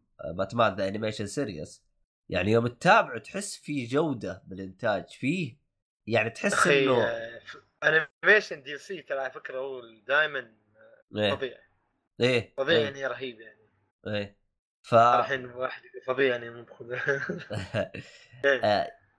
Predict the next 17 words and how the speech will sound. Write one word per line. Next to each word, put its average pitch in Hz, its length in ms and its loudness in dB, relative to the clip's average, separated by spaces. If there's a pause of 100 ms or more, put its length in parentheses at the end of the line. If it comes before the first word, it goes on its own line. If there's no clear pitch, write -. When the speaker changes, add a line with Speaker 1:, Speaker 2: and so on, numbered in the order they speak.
(100)
Speaker 1:
يعني، 120 640 0 (160)
يعني، 117 400 2
أنا 196 100 4
يوم 214 160 -2
تابعت 165 480 -2
ذا 120 120 -2
أنيمي-، 127 220 -4 (140)
آه، 85 540 -4
باتمان 131 540 0
ذا 107 120 -2
أنيميشن 120 360 -6
سيريس، 113 600 -8 (440)
يا 127 180 4
أخي، 104 560 -8 (120)
حسيت - 680 -4 (680)
إنه 104 680 -6
حاجة 110 840 0